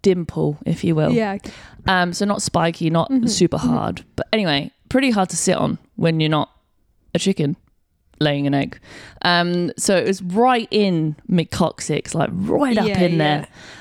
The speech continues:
Speaker 2: yeah.
Speaker 1: Um, I was sat on that for a while and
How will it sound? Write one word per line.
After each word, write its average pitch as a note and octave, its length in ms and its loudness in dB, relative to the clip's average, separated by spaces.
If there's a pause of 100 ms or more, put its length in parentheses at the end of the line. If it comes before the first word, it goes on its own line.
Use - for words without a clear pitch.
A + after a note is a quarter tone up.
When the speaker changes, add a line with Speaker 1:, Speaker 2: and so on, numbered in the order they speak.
(180)
Speaker 2:
yeah. D#3+ 220 2
Speaker 1:
Um, D#3 240 -2
I - 40 -2
was E3+ 120 -2
sat F#3 180 0
on D#3+ 180 -2
that D3+ 160 0
for - 120 -2
a D#3+ 60 4
while C#3+ 500 2
and A#3+ 440 2